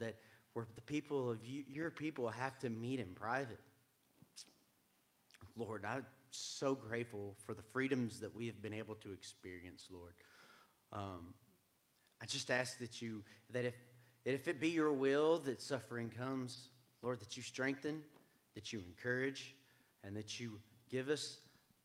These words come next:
the endurance to run the race that is set before us, and that we would be bold in your name.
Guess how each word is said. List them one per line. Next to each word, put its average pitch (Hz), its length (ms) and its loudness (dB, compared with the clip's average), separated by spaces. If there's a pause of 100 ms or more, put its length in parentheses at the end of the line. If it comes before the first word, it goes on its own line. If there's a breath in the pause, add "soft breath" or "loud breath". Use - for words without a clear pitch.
the 113 140 0
endurance 117 760 2 (100)
to 123 120 -4
run 117 340 2
the 143 100 6
race 120 360 2
that 104 120 -8
is 95 80 -10
set 104 240 -6
before 98 480 -10
us, - 240 -16 (520 soft breath)
and 110 100 -4
that 120 120 -2
we 135 120 2
would 110 280 -6
be 104 140 -8 (100)
bold 123 520 8 (480)
in 107 180 -4
your 123 180 4
name. 87 320 -2